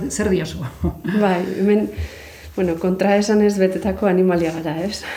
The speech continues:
Speaker 2: <laughs> Nik uste dut, e, erabileraz kexatzen garela, baina gero baliabideak ematen dizkiegula eraberean, ez? Em, adibidez, bazkaltzeko, ez? E, askotan mugikorra ematen zaie ume txikiei lasai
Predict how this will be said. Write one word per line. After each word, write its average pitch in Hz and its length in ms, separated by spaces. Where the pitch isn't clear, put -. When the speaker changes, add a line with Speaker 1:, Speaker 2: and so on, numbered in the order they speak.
Speaker 2:
<laughs> 185 420
Nik 196 160
uste 214 160
dut, - 160
e, 175 400
erabileraz 208 580
kexatzen 208 540
garela, 202 320
baina 185 240
gero 196 200
baliabideak 202 600
ematen 196 320
dizkiegula 185 720
eraberean, 175 560
ez? 226 160
Em, 175 600
adibidez, 196 420
bazkaltzeko, 202 880
ez? 233 320
E, 180 640
askotan 190 400
mugikorra 196 440
ematen 190 300
zaie 190 320
ume 202 180
txikiei 202 720
lasai 190 460